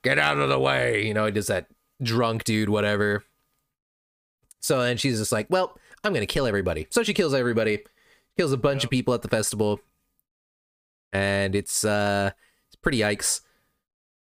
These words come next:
Speaker 1: And that's the end of that. It's just her killing a bunch of people at that festival. And that's the end of that episode. We'll, we'll, we'll come back to that. We'll come back to that, though.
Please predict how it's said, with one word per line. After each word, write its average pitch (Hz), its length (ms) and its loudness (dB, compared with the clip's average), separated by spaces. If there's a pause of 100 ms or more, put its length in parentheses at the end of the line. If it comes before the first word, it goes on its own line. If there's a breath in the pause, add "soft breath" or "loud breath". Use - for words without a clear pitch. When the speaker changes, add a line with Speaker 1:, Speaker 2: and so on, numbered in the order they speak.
(440)
Speaker 1:
And 107 460 0
that's 123 260 0
the 117 140 0
end 107 140 0
of 87 80 -4
that. 85 240 -2
It's 87 160 -2
just 123 180 0
her 107 220 0
killing 98 480 -2
a 98 40 -8
bunch 92 260 -2
of 92 100 -6
people 85 420 -6 (140)
at 92 240 -2
that 85 220 -4
festival. - 500 -8 (160)
And 101 80 -6
that's 101 120 -2
the 110 60 -2
end 90 120 -4
of 90 80 -8
that 92 200 -2
episode. 85 380 -6
We'll, 135 200 2
we'll, 127 360 0
we'll 127 160 2
come - 160 -2
back 131 220 0
to - 80 -6
that. - 120 -4
We'll 92 80 -4
come 139 140 -2
back 101 200 -2
to - 80 -10
that, - 160 -10
though. - 180 -14